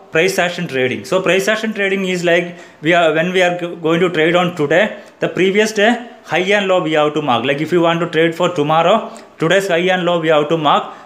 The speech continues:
Then based on that only we will be able to trade for tomorrow. So today you can see, like, today is a,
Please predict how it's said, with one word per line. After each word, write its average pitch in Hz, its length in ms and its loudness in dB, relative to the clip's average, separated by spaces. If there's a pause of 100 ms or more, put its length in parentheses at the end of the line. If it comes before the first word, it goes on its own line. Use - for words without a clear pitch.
Then 180 180 -2
based 190 220 2
on 214 120 0
that 202 200 2
only 208 180 2
we 190 140 0
will 175 80 -4
be 175 100 4
able 175 240 2
to 190 140 -2
trade 175 280 0
for 226 180 0
tomorrow. 151 580 0 (1300)
So 185 140 0
today 190 260 2
you 202 60 0
can 202 160 -2
see, 196 140 -2
like, 180 220 0
today 165 180 2
is 170 80 0
a, 170 140 -2